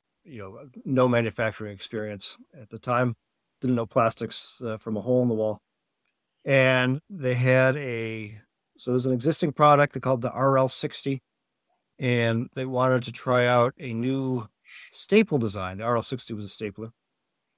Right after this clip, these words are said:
And they want to try a new staple design to try and use it in a different application, uh, inside the body. And so they had done some testing of it,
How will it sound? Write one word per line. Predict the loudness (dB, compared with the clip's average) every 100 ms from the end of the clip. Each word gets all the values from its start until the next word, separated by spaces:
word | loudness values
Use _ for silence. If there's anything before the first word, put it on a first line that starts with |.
| _ _
And | -6 -4 -2
they | 0
want | 0 2
to |
try | 2 2
a |
new | 0
staple | 0 2 2 2
design | 2 4 4 2 -2
to | -6
try | -6 -6
and | -4
use | -4 -4
it | -6
in | -10
a |
different | -8 -8 -8 -10
application, | -10 -8 -4 -4 -2 -2 -4 -10 _ -20
uh, | -16 -16 -16
inside | -12 -8 -6
the | 2
body. | 4 4 2 _ _ _ _ _ _ _ _ _ _ _ _
And | -12 -4
so | 0
they | 0
had | 2
done | 2
some | 2 -2
testing | 0 0 2 0
of | 2
it, | 0